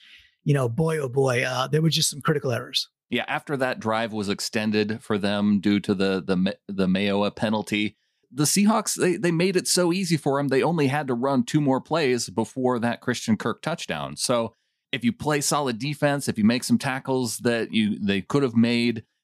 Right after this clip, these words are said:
Speaker 2: then maybe they extend that drive a little bit more. Maybe it takes 'em all the way down to the two-minute warning before they're able to get into the end zone. And then the Seahawks get the ball back. Then maybe they're,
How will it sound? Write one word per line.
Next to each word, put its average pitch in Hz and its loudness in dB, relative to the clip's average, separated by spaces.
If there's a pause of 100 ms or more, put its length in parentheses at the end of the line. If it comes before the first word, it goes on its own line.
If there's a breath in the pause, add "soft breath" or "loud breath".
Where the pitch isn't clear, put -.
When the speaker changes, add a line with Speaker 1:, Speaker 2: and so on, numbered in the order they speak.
Speaker 2:
then 107 2
maybe 110 2
they 107 2
extend 110 0
that 104 -2
drive 107 -2
a - -8
little 107 0
bit 107 0
more. 110 4
Maybe 156 0
it 143 -4
takes 160 -4
'em 147 0
all 151 2
the 160 -4
way 151 -2
down 143 -4
to 151 -2
the 135 2
two-minute 143 0
warning 127 0
before 104 -2
they're 98 0
able 98 -2
to 98 0
get 95 -2
into 92 0
the 90 2
end 90 0
zone. 82 -2 (260)
And 107 -4
then 123 -2
the 107 0
Seahawks 110 0
get 117 -2
the - -4
ball 104 0
back. 113 -4
Then 139 0
maybe 110 4
they're, 98 -2